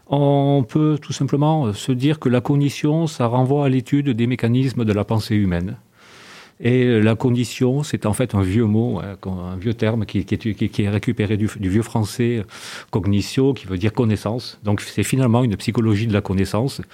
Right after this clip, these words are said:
Et donc la psychologie cognitive, les sciences cognitives s'intéressent à la façon dont les êtres humains acquièrent des connaissances, les utilisent, les stockent, les mémorisent.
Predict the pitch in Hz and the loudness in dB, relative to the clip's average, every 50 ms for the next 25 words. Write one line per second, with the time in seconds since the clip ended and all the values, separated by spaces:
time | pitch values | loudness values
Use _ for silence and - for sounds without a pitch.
0 | - - - - - - - - - 113 104 107 117 120 110 98 90 - - 113 | -18 -18 -18 -16 -18 -18 -20 -6 -4 0 2 2 2 2 0 -2 -6 -4 -4 -2
1 | - 113 104 101 95 107 104 - 101 101 101 - - 120 123 110 90 92 90 - | 0 0 0 2 0 0 0 0 0 0 0 0 -2 -2 -2 -2 -2 -2 -2 -2
2 | - 147 151 147 - - 131 127 120 110 - 131 131 - - 107 95 - 104 101 | -2 -2 -2 -2 -2 -2 -2 -2 -2 -2 -2 -4 -4 -2 -4 -4 -2 -2 -2 -2
3 | 120 113 - - 92 92 - - 101 - - 117 120 123 117 90 87 85 82 80 | -2 -4 -4 -6 -8 -6 -6 -6 -6 -4 -2 -2 -2 0 -2 -2 -2 -4 -6 -6
4 | 78 - 104 104 - - 98 82 80 87 85 92 104 120 123 - - - - - | -4 -4 -4 -4 -2 -4 -4 -4 -2 -2 -2 0 0 0 -2 -4 -6 -6 -2 -2
5 | 107 87 87 87 87 - 82 82 78 - - 92 98 113 107 - - 90 82 82 | 0 0 0 -2 -4 -6 -8 -10 -10 -8 -6 -4 -4 -4 -4 -6 -6 -6 -4 -4
6 | 85 80 - - 76 76 82 87 101 113 120 104 95 76 76 78 - - - 92 | -4 -6 -6 -8 -6 -4 -2 0 0 0 0 -2 -4 -4 -4 -6 -4 -2 -2 -2
7 | 107 - - - 85 82 80 82 78 73 73 69 - 82 90 110 131 143 110 101 | 0 0 -2 -2 -2 -2 -4 -4 -6 -8 -8 -6 -2 0 0 0 0 -2 -4 -8